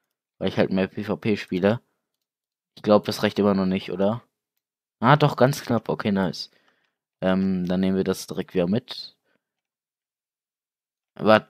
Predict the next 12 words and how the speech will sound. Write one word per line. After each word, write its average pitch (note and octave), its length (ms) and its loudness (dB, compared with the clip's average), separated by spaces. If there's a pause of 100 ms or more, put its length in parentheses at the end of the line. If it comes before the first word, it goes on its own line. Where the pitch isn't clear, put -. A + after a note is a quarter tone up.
ja, F#2+ 340 2
theoretisch A2+ 440 0
müssten A#2 260 -2
wir A2 40 4
noch G#2+ 140 2
ein A2 100 -4
Schild A2 240 2
machen, G2+ 240 -2
aber F3+ 320 6
wir G3 160 0 (380)
graben's G2+ 380 4
einfach. F#2+ 360 -2